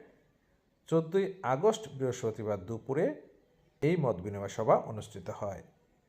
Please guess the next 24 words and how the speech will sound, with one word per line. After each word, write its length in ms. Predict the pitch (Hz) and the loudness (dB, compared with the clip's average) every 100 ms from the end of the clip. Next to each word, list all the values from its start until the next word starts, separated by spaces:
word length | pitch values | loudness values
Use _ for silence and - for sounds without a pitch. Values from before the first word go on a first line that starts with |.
| _ _ _ _ _ _ - | _ _ _ _ _ _ 0
নড়িয়া 400 | 139 170 233 254 | 6 8 10 10
উপজেলা 460 | 226 233 233 226 220 | 8 6 6 8 8
নির্বাহী 360 | 208 208 214 | 6 6 4
অফিসার 440 | 214 214 226 220 202 | 4 4 4 4 4
মোহাম্মদ 280 | 160 160 160 - | 2 2 0 2
আব্দুল 280 | 156 160 185 - 147 | 2 2 -2 0 4
কাইয়ুম 300 | 131 127 123 - | 4 2 -4 -4
খানের 320 | 123 143 190 - | 0 2 2 -2
সভাপতিত্বে 500 | - 120 107 107 - | 0 0 0 -4 -6
অনুষ্ঠিত 420 | 117 120 - 139 170 190 190 | -4 -4 -6 -4 0 0 0
এই 120 | 156 143 | -2 2
মত 120 | 151 170 147 | 2 2 0
বিনিময় 360 | 120 110 107 - | -2 -4 -4 0
সভায় 320 | 120 170 285 - - - | 6 6 4 -2 -10 -4
অন্যদের 400 | 202 226 202 214 | 0 2 4 4
মধ্যে 360 | 214 202 190 247 - - | 4 2 4 2 2 -6
নড়িয়া 300 | 127 127 127 | -2 2 2
সরকারি 440 | 123 131 139 160 151 | 2 0 2 2 2
কলেজের 440 | 147 151 156 160 160 | 2 2 4 4 4
অধ্যক্ষ 400 | 156 170 170 170 220 117 | 4 2 2 2 2 0
মোহাম্মদ 280 | 120 113 107 - | -2 -2 -2 0
সাইদুর 360 | 131 123 131 139 | 2 2 2 4
রহমান, 300 | 139 170 214 - - - _ _ | 4 4 0 -4 -20 -20 _ _
অতিরিক্ত 420 | 185 180 226 220 | -2 0 0 0